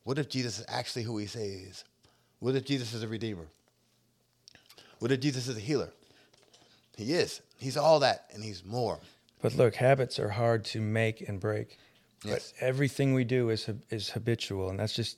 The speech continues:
Speaker 2: that's not good or bad. That's just how we, how we roll. So, um, I still have the bad habits of, um, caring too much what people think. I do. When Ty said
Speaker 1: Mm-hmm.
Speaker 2: that, "Who would still care what people think if Jesus was here?" I do.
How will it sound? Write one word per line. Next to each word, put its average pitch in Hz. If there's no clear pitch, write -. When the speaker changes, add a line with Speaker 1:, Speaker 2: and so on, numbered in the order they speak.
Speaker 2:
that's -
not 113
good 117
or 107
bad. 110
That's 104
just 110
how 110
we, 101
how 117
we 110
roll. 113
So, 104
um, 104
I 131
still 127
have 117
the 104
bad 110
habits 107
of, 107
um, 98
caring 127
too 131
much 131
what 120
people 120
think. 147
I 135
do. 160
When 120
Ty 135
said 147
Speaker 1:
Mm-hmm. 135
Speaker 2:
that, 120
"Who 156
would 156
still 139
care 123
what 123
people 120
think 123
if 107
Jesus 113
was 117
here?" 117
I 113
do. 113